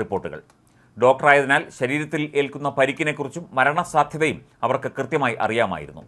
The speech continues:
അതുകൊണ്ടാണ് തൊട്ടടുത്തെത്തി വെടിവെച്ചത് എന്നാണ് നിഗമനം. ബന്ധുവിൻ്റെ വാഹനം താൽക്കാലികമായി വാങ്ങി എറണാകുളത്തെത്തി വ്യാജ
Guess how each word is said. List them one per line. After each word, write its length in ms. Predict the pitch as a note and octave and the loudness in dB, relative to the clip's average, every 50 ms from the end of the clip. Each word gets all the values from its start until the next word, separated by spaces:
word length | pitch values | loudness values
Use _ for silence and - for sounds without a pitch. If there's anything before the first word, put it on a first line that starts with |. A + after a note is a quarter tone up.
| - _ _ _ _ _ _ _ _ _ _ - A#2 | -20 _ _ _ _ _ _ _ _ _ _ -6 -2
അതുകൊണ്ടാണ് 400 | C3 D#3 F3+ F3 D#3+ D#3+ E3 F#3 - - | 0 0 6 8 8 8 8 6 4 4
തൊട്ടടുത്തെത്തി 640 | D#3 D3 - - G3+ F#3+ F3+ - E3+ - - C#3+ F#2+ - _ _ F2 | 4 4 8 8 8 8 8 2 2 0 0 -4 -8 -10 _ _ -2
വെടിവെച്ചത് 500 | A#2+ B2+ D3 D3+ D3+ D3 D3 C#3 B2+ B2+ - - A#2 | -2 0 2 0 0 -2 0 0 0 0 0 0 -4
എന്നാണ് 280 | A2 A2 F#2 E2 D2+ C#2+ F#2+ | -4 -4 -6 -6 -8 -12 -8
നിഗമനം. 340 | F#2+ F2 D2+ C#2+ D2+ - _ _ _ _ _ _ _ _ _ _ _ _ _ _ _ - G2+ A2+ | -8 -8 -10 -10 -16 -20 _ _ _ _ _ _ _ _ _ _ _ _ _ _ _ -8 0 0
ബന്ധുവിൻ്റെ 400 | C3+ C#3 B2 C#3 C3+ D3 C#3+ C#3+ C3+ | 0 0 0 -4 -2 0 0 6 6
വാഹനം 300 | C3+ C3 B2 C#3 C#3+ D3+ D3 - | 6 6 6 2 0 -2 2 4
താൽക്കാലികമായി 640 | C3+ C3+ C#3 - E3 D#3 D#3 C#3+ D3 D3 D3 C#3+ B2 B2 | 4 4 6 6 4 4 4 4 0 0 0 0 4 4
വാങ്ങി 260 | B2 B2+ C3+ C#3+ F3+ F#3 - C#3 | 4 4 4 0 -8 -4 -2 -2
എറണാകുളത്തെത്തി 680 | C3+ C#3+ D3+ D#3 C#3+ D3+ D3+ D3 D3 B2 - C#3 C3 A#2+ G2+ A2 | 2 2 2 2 4 2 2 2 0 -6 -4 -6 -6 -6 0 4
വ്യാജ 320 | C3 C3+ C#3 D3 D3+ E3+ | 6 6 6 6 4 0